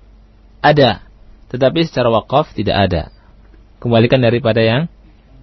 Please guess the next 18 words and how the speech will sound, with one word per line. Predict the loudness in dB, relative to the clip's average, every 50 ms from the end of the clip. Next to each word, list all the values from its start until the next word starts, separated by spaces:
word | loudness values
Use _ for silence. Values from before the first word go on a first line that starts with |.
| -20 -20 -20 _ _ _ _ -20 -20 -14
kedua. | -8 -6 -4 -4 -2 -2 -2 -4 -4 -8 -12 -20 -20 _ _ _ -20 -20 -20 -20 -20 _ _ _ -20 -20 -20 -20 -18 -10
Ini | -6 -4 -2 -2 0 0 0 2 0 0 -2 -4 -6 -10 -10 -6
ada | -4 -4 -2 2 2 4 4 4 2 0 -4 -8 -10
khusus | -6 -6 -4 -2 -2 -4 -4 -4 -2
dalam | -2 0 0 0 -2 -2 -2
mad | -2 -2 -4 -6 -16 -8
silah. | -4 -2 2 2 2 2 0 -4 -12 -20 _ _ _ _ _ -20 -20 _ _ _ _ _ _ _ -20 -20 -20 -20 -20 -20 _ _ -20 -20 -20 _ -20 -20 -20 -20 _
Ya, | -6 -2 0 0 0 -2 -4 -8
dalam, | -8 -4 -4 -4 -4
ada | -4 -2 -2 -2 -2
dalam | -2 -2 -4 -2 -2 -2
mad | -2 -4 -4 -4
silah | -2 0 2 4 2 2
dan | 2 0 -2 -4
insyaallah | -4 -4 -4 -4 -4
akan | -6 -8 -10 -10 -16 -18 _ -16 -8
kita | -4 0 0
jelaskan. | 2 2 2 -2 -2 -4 -8 -10 -10 -10 -12